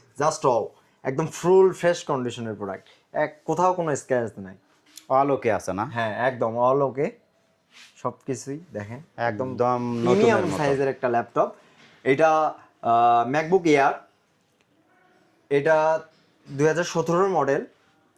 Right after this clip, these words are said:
Speaker 1: এটাতে, আহ, প্রসেসর হিসেবে Intel-এর Core i five প্রসেসর ইউজ করা হয়েছে, র্যাম আট জিবি, এবং এইটাতে আবার ডেডিকেটেড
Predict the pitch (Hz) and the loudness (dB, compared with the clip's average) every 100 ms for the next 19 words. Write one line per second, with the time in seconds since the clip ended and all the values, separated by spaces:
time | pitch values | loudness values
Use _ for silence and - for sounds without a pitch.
0 | _ 135 135 151 160 165 165 - - 123 | _ -2 0 2 0 -2 -4 -18 -2 0
1 | 135 151 151 180 175 170 175 180 147 151 | 0 -2 0 0 0 0 0 0 -2 0
2 | 165 165 160 147 160 160 - 165 156 170 | 0 2 0 2 0 -2 -4 -6 -2 -2
3 | 160 156 185 165 165 151 185 214 - _ | -2 -4 -2 0 0 0 -4 -4 -8 _
4 | 110 131 147 185 - _ 131 139 143 165 | -2 0 0 -4 -14 _ -2 0 -2 0
5 | 226 269 _ _ 127 131 135 131 _ 147 | -2 -4 _ _ 0 2 2 -4 _ 2
6 | 165 202 220 214 214 185 170 170 180 190 | 4 4 4 2 2 0 -2 2 2 4
7 | 220 | 2